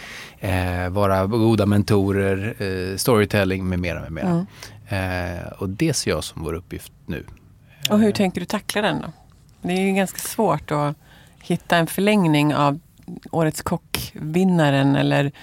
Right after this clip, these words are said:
Speaker 1: Ja,
Speaker 2: men
Speaker 1: men
Speaker 2: även de som inte vinner, liksom.
Speaker 1: Mm, ja, och jag tror inte det bara handlar om vinnaren eller de som tävlar det specifika året, utan jag tror det handlar också väldigt mycket om de tidigare vinnare som vi har,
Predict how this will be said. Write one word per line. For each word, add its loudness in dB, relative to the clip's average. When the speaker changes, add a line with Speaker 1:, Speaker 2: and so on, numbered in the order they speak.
Speaker 1:
Ja, 4
Speaker 2:
men 4
Speaker 1:
men 6
Speaker 2:
även 4
de 4
som 6
inte 4
vinner, 4
liksom. -2
Speaker 1:
Mm, 2
ja, 6
och 6
jag 2
tror 2
inte 4
det 6
bara 6
handlar 4
om 2
vinnaren 2
eller 2
de 0
som -4
tävlar 2
det -2
specifika -2
året, 0
utan 0
jag 0
tror 0
det 2
handlar 2
också -4
väldigt 0
mycket -4
om -2
de -2
tidigare 0
vinnare 0
som -2
vi 2
har, 0